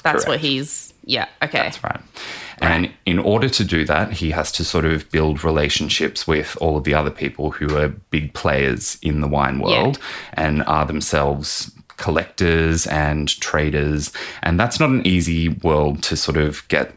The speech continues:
Speaker 2: a foot in the door of. He needed to find some connections who could help him work his way in.
Speaker 1: So it's snobby people.
Speaker 2: That's right, yes.
Speaker 1: Yeah.
Speaker 2: A-, and they would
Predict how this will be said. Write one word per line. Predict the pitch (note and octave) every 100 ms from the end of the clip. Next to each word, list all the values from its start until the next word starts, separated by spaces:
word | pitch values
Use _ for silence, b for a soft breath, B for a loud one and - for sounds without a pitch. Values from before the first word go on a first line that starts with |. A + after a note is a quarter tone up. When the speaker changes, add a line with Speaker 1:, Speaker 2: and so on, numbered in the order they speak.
| -
Speaker 2:
a | D2+
foot | - D#2
in | D2+
the | D2+
door | C#2 A#1 A1 G1+
of. | G1+ -
He | F2
needed | D#2+ D#2 E2 -
to | E2+ D#2 D#2 -
find | - F2 F#2+
some | G2+
connections | F2 F2 D2 - - D2+ -
who | E2
could | D2 - D#2+ D#2 D#2 -
help | D#2+ D2+
him | D#2+ D#2
work | D2 D2+ -
his | D#2 -
way | D#2 D2
in. | - F2 B2 F3 -
Speaker 1:
So | D4+
it's | D4+
snobby | - F#4+ D4+ F#3+
people. | F#3 D3+ - F2+ - -
Speaker 2:
That's | C3+ C#3
right, | D3 D2+ -
yes. | C3+ F#2+ - - B B B
Speaker 1:
Yeah. | A3 G#2 - - _ _ _
Speaker 2:
A-, | A#2
and | G#2 G2 G2 G2 F2
they | - G2+ F#2+ F#2+
would | E2 F#2